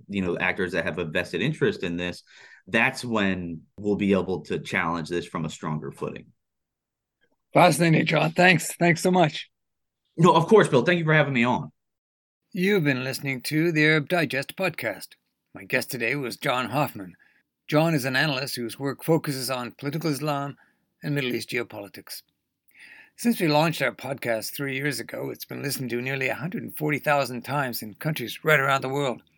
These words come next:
Speaker 2: So a big thanks to all our listeners. And if you're a first-timer,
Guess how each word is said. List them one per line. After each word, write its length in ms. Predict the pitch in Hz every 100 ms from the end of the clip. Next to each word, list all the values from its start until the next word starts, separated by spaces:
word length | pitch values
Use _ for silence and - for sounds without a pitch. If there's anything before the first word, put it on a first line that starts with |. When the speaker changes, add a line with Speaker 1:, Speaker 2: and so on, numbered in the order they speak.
| _
Speaker 2:
So 240 | - 120 135
a 140 | - - _ -
big 180 | 143
thanks 260 | - 147 139
to 100 | 143
all 220 | 156 143
our 100 | 139
listeners. 420 | 139 156 110 - - _ _ _ _ -
And 160 | 156 196
if 60 |
you're 160 | 190 160
a 40 |
first-timer, 760 | - 180 127 - 170 147 120